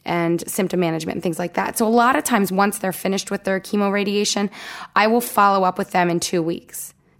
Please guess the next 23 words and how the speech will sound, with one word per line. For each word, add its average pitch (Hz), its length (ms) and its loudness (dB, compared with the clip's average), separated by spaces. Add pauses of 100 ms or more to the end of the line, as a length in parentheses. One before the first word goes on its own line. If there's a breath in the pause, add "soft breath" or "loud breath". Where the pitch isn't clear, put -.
just - 280 -4
in - 140 -2
my 180 180 2
own 170 120 0
clinic - 340 -2
and 185 140 0
say, 180 380 0 (640 loud breath)
"How 208 120 2
are 190 80 6
you 185 80 4
doing? 185 260 2
How 170 120 -2
are 175 100 2
you 170 100 2
recovering?" 170 800 0 (360 loud breath)
And 196 140 4
then 185 120 4
at 185 80 -2
that 202 160 2
time, 180 500 2
you 180 100 -2
know, 170 140 0
anything 175 760 -2